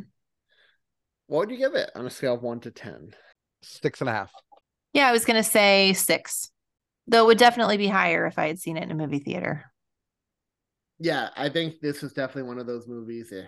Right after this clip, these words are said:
Speaker 1: helped to see it in a movie theater. I'm giving it a nine.
Speaker 2: I'm bumping up to a seven. That gives it a seven point three three.
Speaker 1: I'm happy with
Speaker 2: Which,
Speaker 1: that.
Speaker 2: which
Speaker 3: Yep.
Speaker 2: brings it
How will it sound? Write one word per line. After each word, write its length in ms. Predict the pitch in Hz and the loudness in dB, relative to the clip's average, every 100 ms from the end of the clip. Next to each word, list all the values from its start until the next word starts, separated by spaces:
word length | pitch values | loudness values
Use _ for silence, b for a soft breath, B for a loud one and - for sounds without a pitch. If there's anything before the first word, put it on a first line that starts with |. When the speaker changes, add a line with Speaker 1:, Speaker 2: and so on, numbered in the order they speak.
| 120 | -12
Speaker 1:
helped 420 | 117 107 _ - _ _ _ _ _ - | -10 -10 _ -20 _ _ _ _ _ -20
to 180 | 123 107 | -20 -20
see 260 | - 120 | -18 -16
it 220 | 104 95 - _ | -16 -18 -20 _
in 120 | 107 | -20
a 40 | |
movie 300 | 98 101 - - - | -18 -20 -20 -20 -20
theater. 420 | - - - _ _ _ _ _ - | -20 -20 -20 _ _ _ _ _ -10
I'm 80 | 143 | -6
giving 200 | 151 139 | -4 -4
it 40 | |
a 60 | 113 | -6
nine. 480 | 104 110 117 104 - _ _ _ _ | -8 -8 -10 -12 -18 _ _ _ _
Speaker 2:
I'm 140 | 120 120 | -10 -4
bumping 240 | 120 113 | -4 -4
up 100 | 110 | -10
to 80 | 110 | -10
a 60 | 95 | -14
seven. 720 | - 120 110 110 107 107 104 _ _ _ - | -8 -6 -4 -6 -8 -14 -16 _ _ _ -14
That 80 | 123 | -10
gives 160 | 139 | -6
it 60 | 139 | -8
a 40 | |
seven 380 | 117 - 135 147 | -8 -8 -6 -6
point 320 | - 135 - | -8 -10 -10
three 240 | 110 123 131 | -12 -10 -10
three. 480 | - 131 139 240 254 _ _ _ _ _ _ _ _ _ _ _ _ _ _ _ _ _ _ _ 294 | -10 -6 -6 -6 -12 _ _ _ _ _ _ _ _ _ _ _ _ _ _ _ _ _ _ _ -10
Speaker 1:
I'm 160 | 269 | -4
happy 240 | 196 131 127 | -4 -4 -6
with 140 | 120 | -4
Speaker 2:
Which, 60 | 143 | -4
Speaker 1:
that. 200 | 180 - _ _ _ _ _ _ _ 135 | -6 -10 _ _ _ _ _ _ _ -6
Speaker 2:
which 680 | 131 - - - - - - | -6 -6 -16 -16 -20 -20 0
Speaker 3:
Yep. 180 | 392 403 - 170 - _ _ _ _ _ 110 | 2 2 -2 -20 -20 _ _ _ _ _ -12
Speaker 2:
brings 360 | 135 135 131 127 | -6 -6 -6 -6
it 180 | 135 | -8